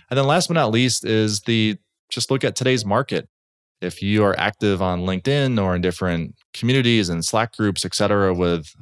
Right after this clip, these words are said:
other, other folks in e-, the e-commerce world, you're reading the news that how optimizing your list can help sustain these potential bumps in the market that we might see. It might be a softer Q four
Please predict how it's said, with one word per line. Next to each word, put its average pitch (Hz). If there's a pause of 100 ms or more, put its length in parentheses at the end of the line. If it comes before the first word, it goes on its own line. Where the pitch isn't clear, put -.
other, 85
other 90
folks -
in 87
e-, 71
the 82
e-commerce 104
world, 95 (540)
you're 101
reading 107
the 90
news 98
that 90 (320)
how 92
optimizing 98
your 95
list 95
can 92
help 85
sustain 90
these 87 (220)
potential 92
bumps 90
in 90
the 85
market 85
that 76
we 82
might 82
see. 82
It 78
might 80
be 95
a 87
softer 95
Q 95
four 98